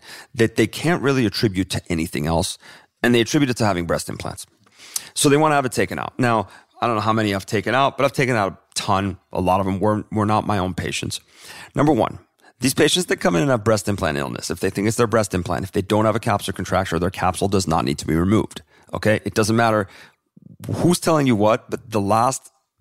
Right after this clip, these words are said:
m-, major white paper that came out said you do not take capsules out unless there's a capsular contracture. So don't go through a very lengthy, difficult procedure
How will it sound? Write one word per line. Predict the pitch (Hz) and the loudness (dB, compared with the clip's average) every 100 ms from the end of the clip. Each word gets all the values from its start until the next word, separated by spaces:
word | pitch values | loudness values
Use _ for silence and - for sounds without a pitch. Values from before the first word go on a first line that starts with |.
| 101 | -8
m-, | 104 104 95 117 | -4 -4 -4 0
major | 117 147 147 147 | 4 4 4 0
white | 110 117 113 | 2 0 0
paper | 110 101 95 | 0 -2 -2
that | 90 82 | -6 -4
came | 101 98 | -2 0
out | 107 117 - - - | 0 0 -4 -20 -10
said | - 113 98 | -2 0 0
you | 113 | 0
do | 113 127 | 2 4
not | 143 - | 2 2
take | 131 - _ _ - | -2 -4 _ _ -4
capsules | 120 110 - 95 | 0 0 0 0
out | 80 62 - | 0 -2 -2
unless | 98 90 104 - | -2 0 -2 -2
there's | - 98 | -2 -2
a | 98 | -2
capsular | 95 98 - 90 | -2 -2 -2 -4
contracture. | 95 - - - - - _ - | -4 -2 -2 -2 -10 -12 _ -6
So | - | -2
don't | 98 147 220 | 2 2 2
go | - 156 | 0 0
through | - 135 131 110 - - - - - | 0 2 2 2 -4 -20 -20 -8 0
a | 120 | 2
very | 95 120 123 135 | 2 4 4 4
lengthy, | 113 110 110 - 110 98 - _ - | 2 0 0 0 0 0 -4 _ 0
difficult | 127 - - 135 | 0 0 -2 -2
procedure | - 120 196 160 107 | -2 -2 0 2 2